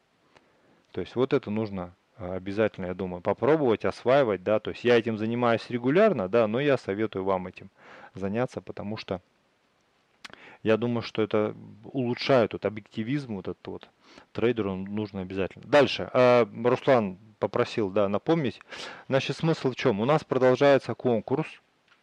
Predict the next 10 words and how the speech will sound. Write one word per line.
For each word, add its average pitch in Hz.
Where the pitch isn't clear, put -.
Почти 120
каждую 110
неделю 110
мы 104
разыгрываем 104
тысячу -
рублей. 104
А, 107
в -
четверг, 143